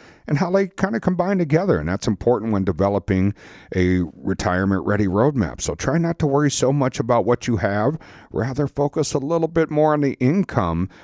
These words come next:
that the nest egg you have can produce, so you can do all those great things you dreamed about. Deal with inflation, taxation, likely rising healthcare costs, right?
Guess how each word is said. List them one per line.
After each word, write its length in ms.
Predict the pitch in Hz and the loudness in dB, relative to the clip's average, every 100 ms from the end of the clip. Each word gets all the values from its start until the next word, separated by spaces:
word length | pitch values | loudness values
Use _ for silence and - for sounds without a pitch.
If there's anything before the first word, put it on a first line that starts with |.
| - | -8
that 160 | 98 90 | -4 -2
the 100 | 90 | 0
nest 360 | 92 104 - | 0 0 0
egg 160 | 101 98 | 0 0
you 120 | 98 | 0
have 300 | 95 104 101 | 2 0 -2
can 200 | - 101 | -2 -2
produce, 920 | - 101 87 73 185 240 85 92 - - - - | 0 -2 -2 0 2 4 2 0 -6 -12 -20 -8
so 160 | - | -2
you 80 | 165 | -2
can 160 | 165 190 | 0 2
do 160 | 240 | 4
all 140 | 233 185 | 4 2
those 180 | 113 | 0
great 260 | - 104 87 | 0 -2 0
things 240 | 98 90 | 0 0
you 80 | 87 | -2
dreamed 360 | 76 95 92 82 | 0 2 2 0
about. 320 | 73 76 78 | -4 -6 -4
Deal 180 | 170 185 | -2 2
with 160 | 170 | 2
inflation, 640 | 123 110 113 110 98 - 85 | 0 -2 -2 -2 -2 -8 -6
taxation, 760 | - 107 - 117 113 104 90 | -4 -4 -4 0 0 -2 -6
likely 320 | 82 101 - 95 | -6 -8 -6 -8
rising 520 | 69 107 107 110 101 | -4 -4 -2 -2 0
healthcare 540 | 110 117 - 98 71 | 0 0 0 -2 -2
costs, 380 | - 82 62 - | -2 -2 -2 -4
right? 260 | 90 113 | 0 0